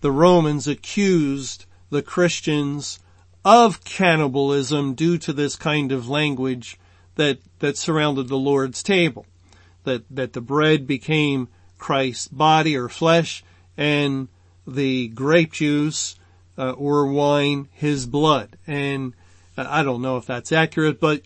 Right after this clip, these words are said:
we can definitely see that that is the wording, that is, um, the type and figure that God is using, flesh and blood,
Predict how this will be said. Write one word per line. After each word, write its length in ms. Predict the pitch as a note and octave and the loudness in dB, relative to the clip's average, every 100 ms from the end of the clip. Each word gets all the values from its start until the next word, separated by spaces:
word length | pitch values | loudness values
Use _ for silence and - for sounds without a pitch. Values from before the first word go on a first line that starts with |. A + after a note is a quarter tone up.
| _ | _
we 240 | C#3 C#3+ | -8 -8
can 320 | C#3 D3+ C3+ A#2+ | -6 -4 -4 0
definitely 560 | E3 E3 D3+ C#3 C3 | 0 0 -2 -4 -4
see 540 | A#2+ - G#3+ B3+ F3+ - _ _ _ _ | -4 -2 0 2 0 -6 _ _ _ _
that 300 | D#3 C#3+ - | 0 2 -2
that 340 | C#3 D#3 E3 | -4 2 4
is 240 | E3+ D3+ A#2 | 4 2 0
the 160 | C#3 | 0
wording, 720 | B2+ B2+ D#3+ G#3+ G#3+ E3 B2+ | 0 2 4 4 4 2 -4
that 300 | A#2+ D#3 E3+ | -2 0 2
is, 440 | E3 D#3+ D3 C3 - - _ _ _ | 2 2 0 -4 -8 -14 _ _ _
um, 580 | D3 C#3+ C3+ C3 B2 - _ | -2 0 0 -2 -6 -14 _
the 540 | B2+ D3 C#3 C3 A#2+ - - | -4 -2 -2 -4 -8 -18 -16
type 480 | - F#3+ F#3 D#3+ D3+ | -2 0 0 -2 -4
and 260 | C#3+ C3+ | -2 -4
figure 720 | - - A3+ F#3 D3+ C#3+ F3 F3+ _ _ _ | -4 0 2 0 -2 0 -2 -4 _ _ _
that 200 | D#3 D3+ | -2 0
God 380 | D3 D3 D#3+ F3 | 2 6 6 6
is 240 | E3+ D3+ | 4 2
using, 560 | F#3+ B3 A3 F3 C3+ G#2 _ _ | 2 2 4 2 0 -6 _ _
flesh 760 | - - D#3+ E3+ G3+ F3 - - _ | -20 -10 0 2 2 0 -8 -14 _
and 240 | F#3 E3+ D#3 | 0 2 2
blood, 500 | D#3+ F3+ E3 A#2 | 4 4 4 0